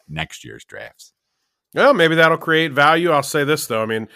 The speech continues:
Speaker 2: when he got put on the I R, you're just like, "Wow, what are they doing?" And with Chubb not going on the I R that we just talked about, it'll be interesting to see if that happens next week if he's not ready to go. We'll, we'll
Speaker 1: Well, I
Speaker 2: just be
Speaker 1: think they're
Speaker 2: like,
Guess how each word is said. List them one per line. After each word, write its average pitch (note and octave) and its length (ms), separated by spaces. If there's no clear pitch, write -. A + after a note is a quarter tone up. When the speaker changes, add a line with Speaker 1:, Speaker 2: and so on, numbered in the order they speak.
Speaker 2:
when C3+ 100
he C#3+ 60
got C3 180
put D3+ 140
on C#3+ 100
the B2+ 100
I A#2+ 140
R, B2 180
you're A2+ 80
just G2+ 200
like, G#2 120
"Wow, A#2 300
what A#2 80
are A2+ 40
they G#2+ 140
doing?" A2 320
And G#2 220
with A2 160
Chubb D#3+ 340
not C#3+ 220
going C#3+ 160
on D#3+ 100
the D#3+ 80
I D3+ 160
R E3+ 140
that C3+ 80
we A#2+ 80
just C3+ 180
talked C3+ 180
about, E3 240
it'll A2 120
be A#2+ 80
interesting A2+ 460
to G2+ 60
see - 140
if G#2 120
that G#2+ 140
happens G2+ 380
next G#2 240
week G#2+ 160
if A2 80
he's A2 140
not A2 100
ready A2 140
to G#2+ 60
go. A2 140
We'll, G#2 100
we'll C#2+ 80
Speaker 1:
Well, F#2 80
I G#2 80
Speaker 2:
just G#2+ 120
be D3+ 40
Speaker 1:
think F3+ 120
they're D3 80
Speaker 2:
like, G2+ 40